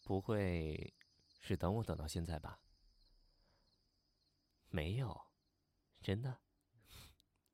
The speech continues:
想等我回来一起睡就直说啊，有什么不好意思的？你呀，就知道嘴硬，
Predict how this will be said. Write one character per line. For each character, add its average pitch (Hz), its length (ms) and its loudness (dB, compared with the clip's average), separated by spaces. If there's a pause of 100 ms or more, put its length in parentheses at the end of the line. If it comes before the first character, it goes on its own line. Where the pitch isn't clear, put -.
(1300)
想 120 160 6
等 131 160 6
我 127 80 6
回 110 140 4
来 120 80 6
一 127 80 4
起 90 160 2
睡 101 140 -2
就 92 100 2
直 87 140 -4
说 104 220 0
啊， 90 200 -4 (720)
有 92 100 2
什 87 140 0
么 87 60 0
不 90 80 -2
好 82 120 0
意 82 140 0
思 - 140 -8
的？ - 180 -12 (4000)
你 104 180 4
呀， 117 540 4 (1040)
就 113 160 6
知 101 100 0
道 98 120 2
嘴 - 160 0
硬， 95 300 -4